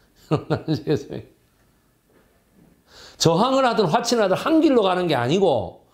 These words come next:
둘로 나뉘었잖아. 그냥 그래서 어떻게 외적에게 딱 뭐냐, 분열할, 그 침략할 명분을 준 거예요. 그래서 어떻게 돼? 결국 이 꼬라지가 났잖아요.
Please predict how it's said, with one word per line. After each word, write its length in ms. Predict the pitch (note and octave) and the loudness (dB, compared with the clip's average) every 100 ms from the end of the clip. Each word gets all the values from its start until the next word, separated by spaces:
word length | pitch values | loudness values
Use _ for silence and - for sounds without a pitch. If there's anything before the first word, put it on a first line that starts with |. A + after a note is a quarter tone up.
| _ - | _ -2
둘로 200 | G#3 C4 | 2 2
나뉘었잖아. 960 | B3+ G#3+ D4+ C#4+ - F3+ C#3+ A#2+ G2 F2+ _ _ _ _ _ _ _ - | 2 2 2 2 0 0 0 -2 -6 -12 _ _ _ _ _ _ _ -12
그냥 360 | - C#4+ C#4+ A3 | 0 2 2 2
그래서 300 | F#3 A3 F3+ | 2 2 0
어떻게 180 | C#3+ C#3+ | 0 0
외적에게 680 | C3 B3 A3+ F3+ D#3+ D#3 | 2 2 0 -2 -2 -2
딱 300 | - C4 - - | -2 -4 -6 -6
뭐냐, 280 | D#3+ D#3 - | -4 -2 -2
분열할, 580 | A3 A#3+ F#3+ D3+ B2 - _ | 0 0 2 0 -2 -8 _
그 260 | - D3+ C3+ | -2 0 0
침략할 480 | - D#4 C4+ - E3 | 0 2 0 0 0
명분을 440 | F3 C#4+ C#4+ A3 | 0 0 0 0
준 200 | B2+ D3+ | 0 -2
거예요. 680 | C#3+ A#2+ G#2+ G2+ G#2 G#2 G#2+ _ _ _ _ _ - - - | 0 0 -2 -4 -8 -10 -16 _ _ _ _ _ -20 -20 -2
그래서 280 | G#3+ A#3 F#3+ | 2 2 2
어떻게 260 | C#3 D#3+ B2+ | 0 0 -2
돼? 200 | G2+ - _ _ _ _ | -6 -10 _ _ _ _
결국 380 | - D#3 D#3 C#3+ | 0 2 2 -2
이 100 | E3+ | -4
꼬라지가 420 | - D#3+ C3 G#2 G2+ | -2 0 0 -4 -8
났잖아요. 440 | F#2 - F2 F2 | -10 -12 -16 -18